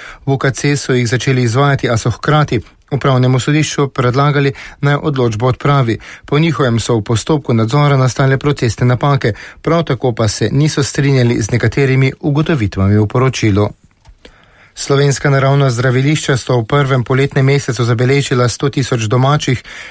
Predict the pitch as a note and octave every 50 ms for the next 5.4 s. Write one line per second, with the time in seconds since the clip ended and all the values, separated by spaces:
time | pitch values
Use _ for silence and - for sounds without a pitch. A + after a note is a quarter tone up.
0 | - - - C3+ C3 A#2+ A#2+ A2+ - B2 A#2+ C3+ C3+ B2+ B2+ C3+ B2+ A#2 A2+ C#3+
1 | D#3+ D#3 C#3 A2 C3 B2+ B2+ A#2+ - B2 - - - - C3+ A2+ - C3 A2 -
2 | - - B2 A2+ A2 G#2 - - - A2+ A#2 A#2 A#2 - - C3 A2 - A#2+ A2+
3 | G#2+ - - - - - - - - C3+ A#2+ - D3+ D#3 D#3 D3 B2 C#3 C3 C3
4 | C#3 C#3+ C#3 - C3+ C3 C3+ C#3+ C#3 - - C3 G#2 B2+ A#2+ B2 A#2 - - A#2+
5 | B2 C#3 C#3 C#3+ C#3 - - A#2